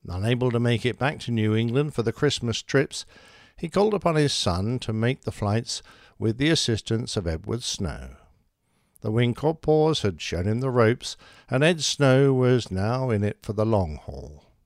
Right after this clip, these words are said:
The flights all went off without a hitch. Before long, both Bill Senior and Bill Junior were heavily involved with the South American cargo flights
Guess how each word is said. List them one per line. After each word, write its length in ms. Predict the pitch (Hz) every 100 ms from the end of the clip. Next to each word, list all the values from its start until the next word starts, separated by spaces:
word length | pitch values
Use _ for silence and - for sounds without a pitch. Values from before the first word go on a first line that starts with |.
| _ _ -
The 80 | 104
flights 500 | 101 117 127 - 123
all 160 | 143
went 220 | 147 139
off 380 | 110 98 - -
without 360 | 73 80 82 90
a 40 |
hitch. 680 | 92 98 - _ - - - _ _ _ _ _ _ _
Before 360 | - - 160 196
long, 340 | 139 135 151 - - - - -
both 320 | 110 98 -
Bill 220 | 110 147
Senior 580 | - 160 156 120 120 165
and 280 | 92 110 131
Bill 260 | 107 131 127
Junior 580 | 101 131 123 92 117 - - - -
were 80 | 107
heavily 420 | 143 160 131 120
involved 640 | 120 101 123 143 104 90
with 240 | 107 98
the 140 | - 98
South 300 | 123 120 113
American 500 | 104 107 101 101 98
cargo 400 | 120 131 110 101
flights 480 | - 113 120 -